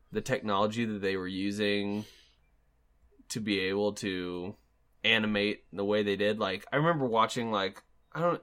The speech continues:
I don't, I think it was just, like, a short or something like that, but they were showing how they did the wildebeest stampede,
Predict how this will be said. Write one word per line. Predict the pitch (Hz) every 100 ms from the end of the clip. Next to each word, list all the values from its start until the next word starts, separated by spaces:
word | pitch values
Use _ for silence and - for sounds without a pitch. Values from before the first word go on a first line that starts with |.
| -
I | 147
don't, | 151 -
I |
think | 139 180
it | 156
was |
just, | 127 131
like, | 117
a | 95
short | - 95 92 -
or | 107
something | 110 101 104
like | 90 95
that, | 104 95 -
but |
they | 110
were | 113
showing | 107 123 113
how | 110
they | 104 98
did | 101 92
the | 92
wildebeest | 95 101 104 113 120 123 123 - - _ _ _ _ _
stampede, | - - 123 117 131 135 139 135